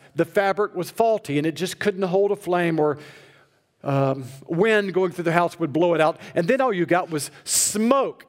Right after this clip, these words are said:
like you had burned toast, which doesn't smell good. And so now this smoldering wick is offensive. And so that's what makes this passage so glorious, because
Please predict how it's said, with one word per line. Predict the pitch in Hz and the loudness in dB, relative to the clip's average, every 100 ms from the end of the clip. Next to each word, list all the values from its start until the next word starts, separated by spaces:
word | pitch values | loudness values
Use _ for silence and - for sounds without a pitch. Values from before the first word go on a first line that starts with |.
| _ _ _ _ | _ _ _ _
like | 165 175 | 0 0
you | 214 | 0
had | 185 151 127 | 0 0 2
burned | 208 233 214 - | 2 2 -4 -6
toast, | - 226 254 196 - - - - _ _ _ _ _ _ - - - - - - - _ _ | -2 2 4 2 -6 -16 -18 -20 _ _ _ _ _ _ -20 -20 -20 -20 -18 -18 -18 _ _
which | - 143 | -8 -4
doesn't | 180 202 220 | -2 -2 -4
smell | - 262 226 | 0 2 2
good. | 175 117 101 98 - _ _ _ _ _ _ - | 0 -2 -12 -20 -20 _ _ _ _ _ _ -4
And | 180 | -2
so | - 202 | 0 0
now | 202 226 | 2 2
this | 214 185 180 - _ _ _ _ _ | 2 0 -2 -12 _ _ _ _ _
smoldering | - - 196 208 202 190 180 | -8 0 2 2 0 0 0
wick | 185 180 | -2 -2
is | 160 139 | -4 0
offensive. | 143 139 - 185 185 175 - 123 107 101 95 - - _ _ _ _ _ _ _ _ _ _ _ _ _ _ _ - | -2 -4 -4 -2 -2 -4 -4 -4 -6 -10 -16 -20 -20 _ _ _ _ _ _ _ _ _ _ _ _ _ _ _ -8
And | |
so | - 156 | -2 2
that's | 196 220 | 0 0
what | 240 | -2
makes | 208 202 - | 0 -4 -6
this | 165 | -6
passage | - 180 170 170 | 0 0 0 -6
so | - 180 | -2 -2
glorious, | 156 156 170 151 | 0 0 2 0
because | - 139 151 | -2 -2 -2